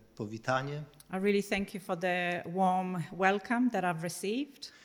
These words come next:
Speaker 1: Dziękuję za tą niespodziankę fotograficzną.
Speaker 2: I thank you for the surprise with the photography, with the photo.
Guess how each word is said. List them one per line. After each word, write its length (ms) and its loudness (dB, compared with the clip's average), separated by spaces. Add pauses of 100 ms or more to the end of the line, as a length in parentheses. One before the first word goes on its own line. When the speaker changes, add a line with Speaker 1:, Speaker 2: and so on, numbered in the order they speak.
(180)
Speaker 1:
Dziękuję 560 2
za 180 0
tą 180 -4
niespodziankę 760 2
fotograficzną. 960 -4
Speaker 2:
I 360 -6
thank 220 0
you 60 -2
for 200 -6
the 120 0
surprise 640 0
with 140 -2
the 80 2
photography, 880 -2
with 160 6
the 140 8
photo. 340 4